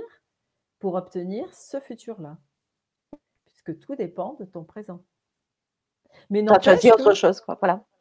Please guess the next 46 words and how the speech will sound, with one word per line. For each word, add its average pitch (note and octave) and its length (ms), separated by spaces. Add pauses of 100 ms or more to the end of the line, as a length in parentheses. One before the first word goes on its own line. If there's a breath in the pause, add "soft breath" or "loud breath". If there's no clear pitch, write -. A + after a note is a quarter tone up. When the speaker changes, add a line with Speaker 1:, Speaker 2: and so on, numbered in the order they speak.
(260)
Speaker 1:
Bah, F3+ 220
c'est C4 140
ça. C4 100 (260 soft breath)
Mais G#3+ 60
n'empêche A#3 340
Speaker 2:
Mmh. D4+ 40
Speaker 1:
que D4+ 100
ça B3 160
te A3+ 120
donne G#3 280
quand B3+ 140
même C4 260
une G3 240
idée A3+ 260
de A#3 100
ces... F#3+ 280 (120)
de E3+ 120
tes C#4+ 180
possibilités. C4+ 840 (1120)
Speaker 2:
D'accord, B3 400
oui. A3+ 160 (800)
Speaker 1:
Ah F3+ 100
oui. - 100 (1300)
Speaker 2:
Eh D#3 120
oui, B3 100
bien G3 120
sûr. C4+ 240
Speaker 1:
Et A3 100
si D#4+ 180
tu D4 140
sais D#4 260
ton A3+ 180
po-, G3+ 200
ta G3 240
possibilité F#3+ 600
de E3+ 100
futur, A3 460 (640)
eh F3 60
bien, G#3 200
tu F#3+ 180
peux - 280 (140)
agir G#3+ 440
en G3+ 100
conséquence G#3 540
pour - 220
ça. A#4+ 120